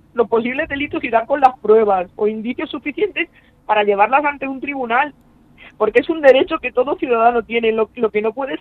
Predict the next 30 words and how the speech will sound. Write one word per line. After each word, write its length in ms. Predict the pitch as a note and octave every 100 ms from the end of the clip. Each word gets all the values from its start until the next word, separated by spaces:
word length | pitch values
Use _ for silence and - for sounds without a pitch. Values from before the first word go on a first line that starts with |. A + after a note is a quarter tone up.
| -
ser 260 | E4 F#4+ _ -
es 160 | B3+ -
que 140 | C#4
sin 200 | - C4
corroborar 600 | A#3+ A#3 A3+ A3 A#3 C4
objetivamente 800 | A#3+ A#3+ G#3+ A#3+ A#3+ C4 D4 B3
un 160 | B3 B3
dato 380 | C4 D4 A#3 - - - - - -
y 120 | B3
con 280 | A#3 A#3+ A3+
testigos 600 | A#3 - C#4 D#4 D4+ A#4+ -
que 120 | D4
puedan 400 | G#3+ C4 C4+ F4 _ _ _ -
ser 160 | C4+
veraces 440 | B3+ A#3 C#4+ C#4 B3+
o 140 | A#3
falsos, 540 | G3+ A3+ E4 F#4 D4+ G#4+ -
porque 280 | B3 G3+ G#3+
no 200 | A#3 C#4+
están 340 | - D4+ C4+
bajo 280 | G#3+ G3+ G3+
juramento, 580 | G#3+ G3+ G3 C4 C#4 - - - -
me 120 | G#3+
digan 300 | A3 A#3+ D4
que 160 | - B3+
puede 280 | G3 A#3+ C#4
ser 140 | D4+
una 140 | D4+
desaparición 560 | C#4 C4 A3 A3 A3+ G#3
voluntaria, 680 | G#3 G#3 G3+ G#3+ A#3+ C#4